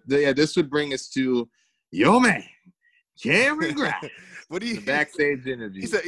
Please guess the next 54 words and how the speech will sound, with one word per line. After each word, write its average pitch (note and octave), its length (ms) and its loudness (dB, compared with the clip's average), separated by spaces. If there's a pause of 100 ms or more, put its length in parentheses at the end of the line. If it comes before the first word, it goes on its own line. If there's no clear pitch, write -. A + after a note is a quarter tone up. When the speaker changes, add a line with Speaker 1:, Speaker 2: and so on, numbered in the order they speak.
Speaker 2:
"What G3 100 0
do A3 60 -2
you G#3 40 -10
say? G3+ 240 -4
I A#3+ 180 -6
ain't A3+ 120 -12
th-, G3 140 -10
I B3 100 -8
got, G#3 240 -8
ain't G#3 140 -6
got F#3 160 -4
time F#3 180 -6
to - 80 -12
think F#3 160 -8
about E3+ 220 -8
the C3+ 40 -20
past." G#3 540 -10 (200)
<laughs> - 180 -20
I, G#3 100 2 (220)
what G3+ 260 0
do G#3+ 140 -2 (120)
you A3 120 -12 (920)
Speaker 1:
Yeah, C#3 180 4
he F3 140 -2
says, C#3 360 0
"I C#3 80 -4
got A#2+ 220 -2 (280)
no F#3 580 0 (160)
time D#3+ 300 0
to B2+ 80 -4
worry D3+ 360 -2
about C#3+ 320 -2
the G#2 80 -20
past E3 540 -4
'cause A2 140 -8
I A2+ 100 -10
got A2 200 -8
my F2 100 -12 (160)
foot A#3+ 180 4
on C4+ 180 4
the D4+ 60 6
gas. - 380 0
Speaker 2:
That's F#3 320 2
what F3+ 120 -2
Speaker 1:
and D3 80 0
Speaker 2:
he G3+ 40 4
Speaker 1:
I'm F3+ 60 0
Speaker 2:
said, A3 80 -10
Speaker 1:
going A#3 240 -4
Speaker 2:
yeah. B2 120 -16
Speaker 1:
to C#4 140 4
the D#4+ 180 0
top." G3+ 200 -2 (440)
Speaker 2:
Yeah, A#2 300 -8